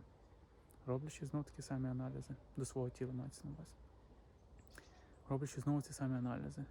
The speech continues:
відчуваючи все вживу, що мені недобре, я бачу, рез-, Бог дає результат, що нічого немає.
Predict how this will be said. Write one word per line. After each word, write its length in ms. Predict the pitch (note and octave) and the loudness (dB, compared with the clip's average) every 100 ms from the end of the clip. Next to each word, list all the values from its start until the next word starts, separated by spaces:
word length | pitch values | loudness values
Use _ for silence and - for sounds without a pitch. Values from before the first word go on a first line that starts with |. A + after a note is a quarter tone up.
| - - | -8 0
відчуваючи 600 | B2+ - C#3 D3 D3 - | 0 2 4 6 6 0
все 340 | C3+ - C#3 | -2 2 2
вживу, 400 | B2+ B2 B2+ C3+ | 4 2 2 2
що 160 | C#3 B2 | -2 0
мені 220 | A#2+ B2+ | 2 2
недобре, 420 | B2 A#2 B2 - - - - - - - - - - - - - - - - - - - - - - - - - - - - - - - - - - - - - - - - - - - - - - | 2 4 2 2 -10 -16 -18 -18 -18 -20 -20 -20 -20 -20 -20 -20 -20 -20 -20 -20 -20 -18 -18 -18 -18 -18 -18 -18 -18 -18 -18 -20 -18 -18 -18 -18 -16 -16 -16 -16 -16 -16 -14 -14 -14 -14 -14 -10 -2
я 120 | B2 | 2
бачу, 320 | B2 A#2 B2+ | 2 0 -2
рез-, 280 | A#2+ B2+ - C3 | -2 -2 -6 0
Бог 200 | C3 B2+ | 0 2
дає 220 | A#2+ B2 | 2 2
результат, 440 | A#2+ A#2+ - - - | 0 -2 -2 -2 -2
що 200 | - - - - | -6 -6 -6 -4
нічого 340 | C3+ C3 C#3 B2 | -2 0 0 0
немає. 300 | B2+ A#2+ | -2 -4